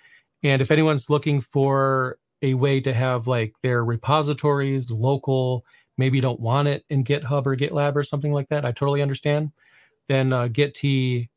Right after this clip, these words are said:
is probably a good way to go. To be fair, you can self-host, like, GitLab,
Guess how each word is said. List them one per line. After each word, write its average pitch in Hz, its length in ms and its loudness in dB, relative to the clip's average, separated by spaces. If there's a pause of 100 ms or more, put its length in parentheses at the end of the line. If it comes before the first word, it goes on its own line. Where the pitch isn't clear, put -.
(140)
is 123 120 0
probably 127 280 0
a - 20 0
good 120 160 -4
way 113 140 0
to 107 80 -4
go. 104 400 -2
To - 120 -2
be 131 120 2
fair, 147 280 4
you 127 220 -2
can 151 500 0
self-host, 135 800 -2
like, 120 300 -2
GitLab, 151 560 0